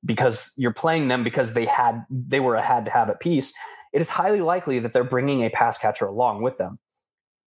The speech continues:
Just so happens that the only pass catcher for the Bears expected to be an every down pass catcher this week is Cole Kmet. So it's like, consider Fields plus Kmet,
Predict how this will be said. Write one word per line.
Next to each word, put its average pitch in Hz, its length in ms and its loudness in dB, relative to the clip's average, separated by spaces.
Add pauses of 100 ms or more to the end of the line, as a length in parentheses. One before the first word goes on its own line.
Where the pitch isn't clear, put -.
(340)
Just - 180 -2
so 180 100 0
happens 139 440 -2
that - 200 2
the 135 260 -2
only 151 460 2
pass 127 300 0
catcher 147 300 0
for - 180 0
the 123 80 -2
Bears 120 320 0
expected 117 540 0
to 104 260 0
be 120 160 2
an 113 180 0
every 110 300 0
down 107 340 0 (540)
pass 139 240 0
catcher 98 280 -2
this 101 200 0
week 104 160 -2
is 113 100 -2
Cole 113 200 0
Kmet. 127 280 -2
So - 140 0
it's 135 120 0
like, 131 220 0
consider 165 480 0
Fields 156 320 -2
plus - 280 -2
Kmet, 107 320 0